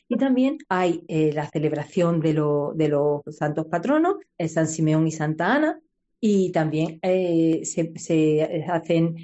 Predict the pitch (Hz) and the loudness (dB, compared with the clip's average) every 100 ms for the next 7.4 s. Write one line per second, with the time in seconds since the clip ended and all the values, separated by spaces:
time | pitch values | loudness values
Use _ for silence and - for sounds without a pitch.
0 | - - 170 165 156 175 175 175 196 240 | -6 0 2 4 2 0 0 0 2 2
1 | 269 320 208 131 - _ _ _ _ 180 | 2 2 2 0 -4 _ _ _ _ -6
2 | 175 196 214 214 269 233 180 165 160 160 | -2 -2 -2 -2 -2 0 0 0 0 0
3 | 151 - 180 165 156 156 151 156 156 156 | -2 -2 -6 -2 -2 0 0 0 -2 -8
4 | 151 - 151 147 156 151 - 156 135 127 | -8 -10 -10 -10 -10 -10 -6 -4 -2 -4
5 | 127 - _ - 196 208 165 170 165 170 | -6 -16 _ -2 2 2 2 0 -2 0
6 | 196 170 - 185 165 170 190 185 - 139 | 0 0 -2 0 2 2 0 -2 -6 -8
7 | - 180 180 - | -6 -6 -6 -10